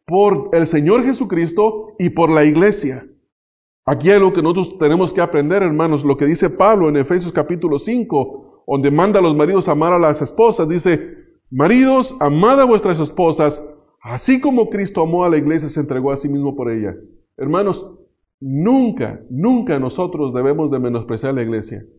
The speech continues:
Ustedes y yo somos personas por quien Cristo dio su vida. Y si Cristo dio su vida por nosotros, eso quiere decir que ustedes y yo debemos de amarnos los unos a los otros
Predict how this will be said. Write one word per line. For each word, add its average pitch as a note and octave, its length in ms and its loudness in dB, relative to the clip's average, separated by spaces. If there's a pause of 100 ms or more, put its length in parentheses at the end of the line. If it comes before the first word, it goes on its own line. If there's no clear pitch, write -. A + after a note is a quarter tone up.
(600)
Ustedes E3+ 720 0
y B2 180 -4
yo B2+ 520 -2 (280)
somos F#3+ 380 0
personas A3 760 0 (260)
por D3 220 2
quien C3+ 280 -2
Cristo E3+ 400 -4
dio C#3 220 0
su A#2 200 -6
vida. G#2+ 380 -4 (600)
Y C#3+ 140 -2
si D3 160 0
Cristo B3+ 440 2
dio A#3+ 180 2
su A3+ 140 -2
vida G#3 280 4
por E3 140 0
nosotros, A#3 640 0 (220)
eso F3 300 0
quiere F3+ 220 2
decir D#3+ 360 0
que D#3+ 100 0
ustedes F3 460 0
y C3+ 100 -4
yo G3+ 720 -4
debemos F#3 520 2
de G3 80 2
amarnos F#3 460 0
los E3 180 -2
unos G3 260 -2
a F3 40 0
los D3 200 -2
otros A3 500 -2